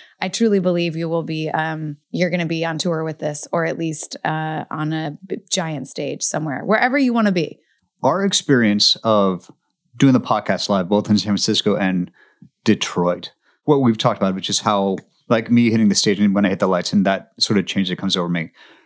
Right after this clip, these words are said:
Speaker 2: that really was a big part of me going, "I need to get back on a stage and do this."
Speaker 1: Yeah. I told
Speaker 2: So
Speaker 1: you
Speaker 2: again,
Speaker 1: I saw,
Speaker 2: you're
Speaker 1: I
Speaker 2: part
Speaker 1: saw
Speaker 2: of this.
Speaker 1: Kate and Dan briefly, uh, today, right? Um, just for, 'cause
Speaker 2: You
Speaker 1: they're
Speaker 2: did, yeah, you
Speaker 1: staying
Speaker 2: texted
Speaker 1: right down
Speaker 2: that,
Speaker 1: the street.
Speaker 2: yeah.
Speaker 1: Yeah. And I, I was telling them, like, "Just so you know, I was talking about you behind your back," but I was like,
Speaker 2: Yay.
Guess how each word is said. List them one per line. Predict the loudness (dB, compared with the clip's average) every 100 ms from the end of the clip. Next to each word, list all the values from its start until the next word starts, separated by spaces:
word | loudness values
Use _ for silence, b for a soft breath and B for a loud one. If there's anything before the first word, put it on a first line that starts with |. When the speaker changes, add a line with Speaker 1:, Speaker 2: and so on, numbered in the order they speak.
| b _ -4
Speaker 2:
that | -2 0
really | 2 4 4
was | 4 4
a |
big | 0 0
part | -2
of | 0
me | 0
going, | 0 -2 -2
"I | 2
need | 2 2
to |
get | 0 0
back | 0 0
on |
a | -4
stage | -2 -2
and | -4
do | -8
this." | -8 -10 -10 _ -8
Speaker 1:
Yeah. | -6 -6 -8 _ _ _ -4
I |
told | 0 2 4
Speaker 2:
So |
Speaker 1:
you | 4
Speaker 2:
again, | 4
Speaker 1:
I | 4
saw, | 4
Speaker 2:
you're | 2
Speaker 1:
I |
Speaker 2:
part | 2
Speaker 1:
saw | 0
Speaker 2:
of |
this. | 0
Speaker 1:
Kate | -2 0
and | 0
Dan | 0 -2
briefly, | -4 -4 -4 -4 -2
uh, | -2 -2
today, | -2 -4 -2
right? | -4 -4 -6 -6
Um, | -2 -2 -2
just | -6 -4
for, | -4
'cause | -4 0
Speaker 2:
You | 4
Speaker 1:
they're | 6
Speaker 2:
did, | 4 4
yeah, | 2
you |
Speaker 1:
staying | 0 -2
Speaker 2:
texted |
Speaker 1:
right | -2
down |
Speaker 2:
that, | -4
Speaker 1:
the |
street. | -4 -2
Speaker 2:
yeah. | -2 -2 -6
Speaker 1:
Yeah. | b b _
And | -4 0
I, | 0 0 0
I | 0 0
was | -2
telling | 2 4 4
them, | 0 -6 -8 -2
like, | -2 -2
"Just | -2 0
so |
you | 0
know, | -2
I | -2
was | -4
talking | -6 -4
about | -4 -4
you | -6
behind | -8 -8
your | -6
back," | -6 -4
but | -4
I | -4
was | -4
like, | -6 -8 -10 B B B B
Speaker 2:
Yay. | 2 2 4 2 2